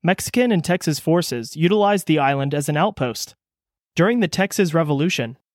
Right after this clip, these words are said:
the Texian Navy was founded in Galveston. Four schooners were purchased from New Orleans and outfitted with cannons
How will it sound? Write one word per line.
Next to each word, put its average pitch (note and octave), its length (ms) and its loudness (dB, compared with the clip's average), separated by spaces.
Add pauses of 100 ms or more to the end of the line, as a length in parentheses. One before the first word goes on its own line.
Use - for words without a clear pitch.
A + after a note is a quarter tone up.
the D3+ 100 2
Texian A3 500 2
Navy D#3 380 0
was C3+ 180 -6
founded F3+ 420 0
in C#3 100 -2
Galveston. B2+ 640 -6 (300)
Four G#3+ 280 2
schooners E3+ 640 0 (200)
were D#3 120 4
purchased G3+ 380 0
from F3 180 2
New D#3+ 100 2
Orleans D3 540 -2 (200)
and D#3+ 120 2
outfitted F3 480 0
with D#3+ 160 -2
cannons D#3 540 -2